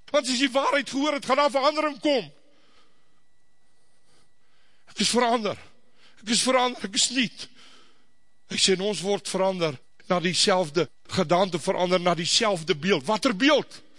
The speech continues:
Van heerlikheid tot heerlikheid, as deur die Here wat die Gees is. Ek, ek kom uit by my skepingsdoel.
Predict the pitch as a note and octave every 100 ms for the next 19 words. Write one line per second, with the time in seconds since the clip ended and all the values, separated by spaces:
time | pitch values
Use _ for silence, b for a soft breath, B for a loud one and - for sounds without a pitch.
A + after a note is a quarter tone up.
0 | b b b b b - - - - E3
1 | F3 C#4 C#4 C4+ B3 - B3+ F#3+ B3 A#3
2 | A3 F#3+ D3 - - G#3 E3 G3 A3+ G3+
3 | A#3 A3 G3 G3+ - - C4+ - G3+ -
4 | - - b b b b b b b -
5 | - - - D4+ E4 E4 E4+ - D4 D4
6 | - - D#4 - D#4 G#3+ E3 D#4+ C#4+